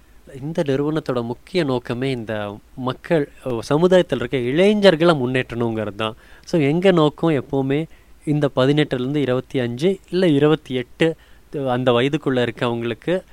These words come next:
தொடர்ந்து பயிற்சி அளிச்சு, சமுதாயத்துல இந்த ஏற்றத்தாழ்வு இல்லாம ஒரு சீரான ஒரு சமுதாயத்தை அமைக்கணுங்கிறது தான் எங்க நோக்கம்.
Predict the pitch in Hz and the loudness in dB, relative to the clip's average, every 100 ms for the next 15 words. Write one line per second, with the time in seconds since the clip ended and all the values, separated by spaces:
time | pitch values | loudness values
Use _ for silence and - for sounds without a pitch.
0 | - - 120 120 135 143 160 185 - 127 | -20 -8 -2 2 2 2 0 0 0 -2
1 | 131 - 127 117 - 139 156 - - - | -4 -4 -4 -4 -6 -4 -4 -8 -20 -6
2 | 131 151 151 147 135 123 117 117 120 131 | -4 0 0 0 -2 -6 -4 -6 0 0
3 | 185 202 196 151 143 131 123 135 143 170 | 2 0 2 2 2 0 -2 0 0 0
4 | 156 123 - 139 147 151 165 156 117 123 | -4 -6 -4 -2 0 -2 -2 -4 -4 -8
5 | 120 120 117 117 110 113 120 113 107 123 | -4 -4 -4 -6 -6 -8 -8 -8 -6 -4
6 | 127 107 120 123 120 - 117 | -4 -4 -6 -2 -2 -2 -8